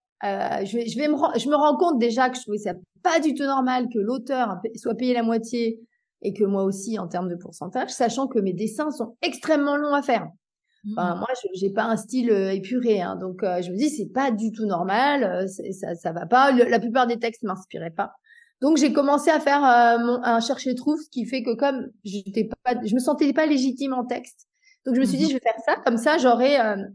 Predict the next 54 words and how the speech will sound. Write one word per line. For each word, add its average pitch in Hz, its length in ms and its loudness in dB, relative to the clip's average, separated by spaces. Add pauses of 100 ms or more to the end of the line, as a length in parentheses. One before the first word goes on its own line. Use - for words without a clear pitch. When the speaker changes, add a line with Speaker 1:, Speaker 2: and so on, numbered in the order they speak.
Speaker 1:
et 294 80 2
la 269 140 0
part 262 220 0
auteur 277 340 4 (100)
et 277 100 0
la 262 140 0
part 262 160 0
illustrateur. » 233 560 -6 (260)
Autant 254 240 2
vous 254 80 4
dire 311 180 0
que 240 100 -2
c'est 233 140 -2
le 214 100 2
meilleur 262 260 0
choix 277 140 0
que - 60 -8
j'ai 208 100 0
jamais 233 300 -2
fait. 226 200 -6
C'est-à-dire 202 260 -8
qu'en 202 160 -6
fait, 254 260 -4 (760)
là, 311 280 6
j'ai 233 300 2
commencé 294 480 2
à - 160 0
réellement 262 460 0
gagner 220 300 2
de 196 60 -4
l'argent 214 340 -6
et 233 120 2
là, 294 220 4
j'ai 269 180 0
commencé 285 720 -2
à 214 480 0
toucher 311 360 0
des 254 120 -6
droits. 220 380 -6 (340)
C'est-à-dire 262 240 0
que 254 160 2
jusqu'à 294 340 2 (160)
présent, 294 500 0
tous 311 120 0
les 294 120 0
livres 247 180 -4
de 262 120 -2
commande 262 440 0
que 233 60 -4
je 226 120 -10
faisais 220 200 0
à 208 60 2
la 196 120 0
chaîne 254 500 -2